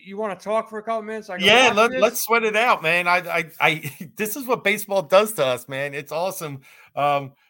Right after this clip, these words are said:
Speaker 2: you feel in the bag in one minute, and then, you know, all it takes is one swing, and that team's back into it. Um,
Speaker 1: Can you
Speaker 2: I
Speaker 1: agree
Speaker 2: tell
Speaker 1: with me at this point?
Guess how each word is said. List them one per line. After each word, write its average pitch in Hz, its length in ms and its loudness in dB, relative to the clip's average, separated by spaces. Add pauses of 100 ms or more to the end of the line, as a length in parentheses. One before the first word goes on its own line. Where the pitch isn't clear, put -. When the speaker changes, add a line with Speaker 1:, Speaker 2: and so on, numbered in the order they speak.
(140)
Speaker 2:
you 151 100 -12
feel 190 300 -6
in 175 80 -8
the 156 60 -6
bag 160 340 0
in 151 100 -6
one 165 220 -6
minute, 143 260 -8
and 131 140 -10
then, 139 340 -8
you 131 80 -12
know, 123 140 -6
all 135 200 -4
it 160 120 -14
takes 165 260 -12
is 123 140 -16
one 147 180 -8
swing, 151 400 -10
and 123 320 -12
that 127 240 -8
team's 151 300 -14
back 135 280 -6
into 143 360 -8
it. 117 160 -4 (420)
Um, 120 480 0 (480)
Speaker 1:
Can 196 160 -2
you 254 160 4
Speaker 2:
I - 60 6
Speaker 1:
agree 233 140 -2
Speaker 2:
tell 233 100 2
Speaker 1:
with 208 80 -2
me 208 320 -2
at 175 180 -2
this 185 180 -4
point? 208 440 -4